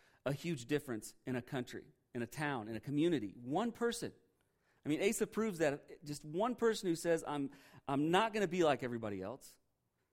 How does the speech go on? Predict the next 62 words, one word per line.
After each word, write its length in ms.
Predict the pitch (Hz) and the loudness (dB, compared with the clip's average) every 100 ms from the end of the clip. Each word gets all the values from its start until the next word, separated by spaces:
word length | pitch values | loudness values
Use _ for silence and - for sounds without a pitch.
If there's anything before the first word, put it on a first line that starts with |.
| _ _ 131 | _ _ 0
I'm 120 | 143 | 4
not 180 | 190 214 | 4 4
gonna 280 | 202 147 - - 123 | 4 4 2 -14 -2
do 160 | 185 | 2
the 120 | 175 | 4
things 260 | 165 175 160 | 4 4 6
all 100 | 156 | 4
the 120 | 151 | 6
other 140 | 147 143 | 4 2
politicians 640 | 143 123 123 123 127 110 | 2 0 0 -6 -6 -4
do. 160 | 131 | 0
I'm 120 | 160 165 | 2 2
not 120 | 190 | 0
gonna 140 | 185 | -2
do 80 | 160 | -2
the 120 | 147 | -4
things 240 | 139 156 131 | -2 -2 2
the 120 | 131 | 2
other 180 | 135 131 | 2 0
leaders 360 | 131 127 117 | 0 0 -2
do. 280 | 110 120 135 - - _ _ - | -2 -2 -2 -6 -20 _ _ 0
I'm 260 | 151 196 196 | 2 4 2
gonna 140 | 196 | 0
seek 240 | 175 180 | 0 -2
after 240 | 165 156 156 | 0 -2 -2
God. 280 | 165 196 - | 0 0 0
I 80 | |
don't 160 | 180 180 | -4 -4
care 200 | 151 147 | -4 -4
what 120 | 143 | -4
the 80 | - | -8
consequences 600 | 175 190 - 120 104 110 | -10 -10 -10 -12 -12 -6
are. 140 | 110 | -4
I'm 60 | 123 | -2
gonna 140 | 135 | -4
seek 260 | 147 117 110 | -6 -8 -8
after 220 | 117 127 | -10 -8
God." 200 | 123 175 - _ _ _ _ _ _ - | -10 -12 -14 _ _ _ _ _ _ -2
And 80 | 139 | -2
if 100 | 175 | -2
you 60 | |
can 140 | 220 202 | -4 -4
just 160 | 180 | -4
get 120 | - | -4
one 240 | 151 180 233 | -2 0 0
person 360 | 226 233 - | 0 0 0
to 60 | 143 | -2
do 200 | 135 202 | 0 -2
that, 240 | 123 - - _ _ _ _ _ _ - | -4 -8 -20 _ _ _ _ _ _ -4
and 120 | 165 | -4
it, 100 | - | 0
it, 160 | 170 - | 0 0
you 100 | 185 | 0
know, 120 | 196 | 0
it 80 | - | 0
kinda 200 | 226 247 | -2 -2
frustrates 500 | - 226 220 160 156 | 0 0 2 -2 0
me 80 | 160 | -2
because 300 | 151 160 147 | 0 -2 0
when 140 | 156 | 2
we 100 | 208 | 2
watch, 560 | 240 208 208 143 - | 2 2 2 -2 -8